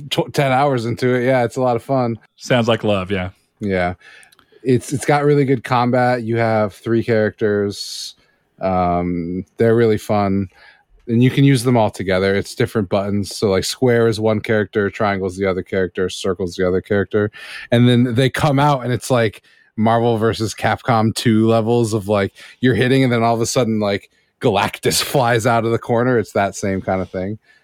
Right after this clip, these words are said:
Speaker 1: Um,
Speaker 2: Okay. Where you, like, you have a tag team fighter that comes out in combo?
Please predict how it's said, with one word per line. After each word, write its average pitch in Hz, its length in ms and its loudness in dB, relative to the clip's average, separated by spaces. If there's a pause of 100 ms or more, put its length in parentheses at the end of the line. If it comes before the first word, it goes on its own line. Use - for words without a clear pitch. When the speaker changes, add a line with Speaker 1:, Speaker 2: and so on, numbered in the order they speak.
(160)
Speaker 1:
Um, 90 500 -2
Speaker 2:
Okay. 127 420 -4
Where 123 120 2
you, 120 60 4
like, 117 140 0
you 117 80 0
have 98 100 -4
a - 40 -10
tag 110 260 -2
team 107 220 -2
fighter 104 280 -2
that 98 120 -10
comes 101 220 -6
out 101 140 0
in 98 60 -8
combo? 107 400 -6